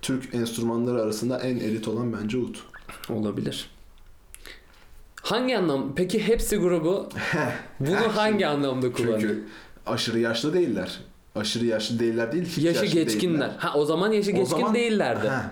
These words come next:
Speaker 1: o zaman ye-, gençlerdi bak.
Speaker 2: Ama şimdi şöyle düşünmek lazım. Bu ıs-, seksen yaşındaki, e, muhterem amca da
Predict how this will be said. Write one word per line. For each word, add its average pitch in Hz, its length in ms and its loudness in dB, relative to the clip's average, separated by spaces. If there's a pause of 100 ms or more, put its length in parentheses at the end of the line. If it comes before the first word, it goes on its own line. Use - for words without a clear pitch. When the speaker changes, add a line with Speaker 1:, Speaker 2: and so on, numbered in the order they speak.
Speaker 1:
o 123 40 0
zaman 156 300 0
ye-, 127 100 2
gençlerdi 110 600 -2
bak. 104 80 -2
Speaker 2:
Ama 156 280 2
şimdi 151 240 0
şöyle 185 300 2
düşünmek 117 400 0
lazım. 110 420 0
Bu 135 200 0 (180)
ıs-, 143 560 -2
seksen 165 400 0
yaşındaki, 175 540 2
e, 147 300 0
muhterem 165 420 2
amca 165 340 2
da 117 300 0